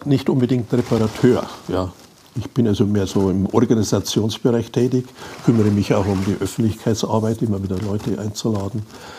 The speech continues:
und, und vielleicht ein bisschen Kommunikateur. Wir machen dann, weil wir haben ja da einige Tische, wo die Besucher sitzen, bis sie warten müssen. Da können sie zwar Kaffee und Kuchen trinken, aber sie,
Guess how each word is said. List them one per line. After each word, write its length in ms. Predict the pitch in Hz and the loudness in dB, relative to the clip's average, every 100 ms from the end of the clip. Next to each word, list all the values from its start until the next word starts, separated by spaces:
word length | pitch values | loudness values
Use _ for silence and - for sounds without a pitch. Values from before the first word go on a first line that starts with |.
| - - | -20 -12
und, 400 | - 113 107 - | 0 2 2 2
und 100 | 110 | 2
vielleicht 320 | 123 110 - | 4 2 2
ein 80 | 117 | 0
bisschen 380 | 110 - 104 98 | 0 0 0 0
Kommunikateur. 880 | - 117 104 90 - 87 - 95 - - - - - - - - | 2 4 4 2 -2 -4 -2 -2 -4 -12 -18 -16 -16 -20 -10 0
Wir 100 | 110 | 2
machen 320 | 101 101 110 | 2 2 2
dann, 240 | 104 104 98 | 2 2 2
weil 220 | 95 - 117 | 0 -2 0
wir 120 | 104 | 0
haben 140 | 104 | 2
ja 80 | 101 | 2
da 120 | 104 | 2
einige 340 | 95 110 104 92 | 2 0 0 -2
Tische, 420 | - 120 139 117 - - - | -2 0 0 -2 -6 -6 2
wo 80 | 120 | 4
die 80 | |
Besucher 460 | 107 110 - 131 123 | 4 2 4 4 4
sitzen, 460 | - 127 - 135 123 - - - - - - 120 - - | 2 0 0 -2 -4 -10 -20 -20 -18 -14 -8 -8 -8 -6
bis 200 | 92 - | -4 0
sie 120 | - | 2
warten 360 | 101 113 - 82 | 2 0 -2 -4
müssen. 280 | - - - | -4 -8 -6
Da 80 | 90 | -4
können 260 | - 104 92 | 0 0 0
sie 160 | 107 | -2
zwar 280 | - 98 87 | -2 -4 -4
Kaffee 360 | - 110 - 104 | -4 -4 -2 -2
und 140 | 107 | -4
Kuchen 280 | 143 123 110 | -4 -2 -2
trinken, 380 | 127 123 135 110 | -2 -2 0 0
aber 160 | 110 | 0
sie, 160 | 98 | 0